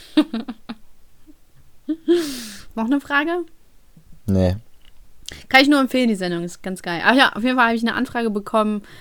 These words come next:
Speaker 1: ob ich da halt mitmachen möchte. Das ist halt irgendwie so, dann wirst du für eine Woche lang, wird ja eine Kamera in eine Wohnung geballert und dann, ne? Aber ich denk mir so, Alter, ist das deren Ernst?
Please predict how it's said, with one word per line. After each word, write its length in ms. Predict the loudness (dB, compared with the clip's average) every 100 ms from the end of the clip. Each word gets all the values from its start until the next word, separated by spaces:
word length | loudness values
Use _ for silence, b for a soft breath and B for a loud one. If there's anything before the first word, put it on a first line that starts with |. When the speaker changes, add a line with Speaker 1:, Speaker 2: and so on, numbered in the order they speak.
| B
Speaker 1:
ob 140 | -2 0
ich 80 | 2
da 80 |
halt 120 | 2 2
mitmachen 400 | 0 0 2 2
möchte. 360 | 2 0 -2
Das 120 | 0
ist 20 | 0
halt 100 | 0
irgendwie 200 | 0 0
so, 80 | 0
dann 220 | -2 -2
wirst 160 | -4 -2
du 120 | -2
für 140 | 0
eine 160 | -2 0
Woche 240 | -2 0
lang, 340 | 0 0 -2 -4
wird 140 | -4
ja 60 | -4
eine 140 | -4
Kamera 460 | -2 -2 0 0 0
in 60 | -2
eine 100 | -4
Wohnung 240 | -4 -2
geballert 480 | -4 -2 0 0 0
und 260 | -4 -6 -8 b b b b
dann, 280 | -4 -4 -2
ne? 240 | 0 0 -2 b b
Aber 80 | -4
ich 60 | -2
denk 100 | -2
mir 80 |
so, 120 | -2 -4
Alter, 520 | -4 -4 -6 -8 -10 -16 -20
ist 160 | -10 -6
das 120 | -2
deren 220 | -2 -2 -4
Ernst? 580 | -4 -4 -4 -8 -14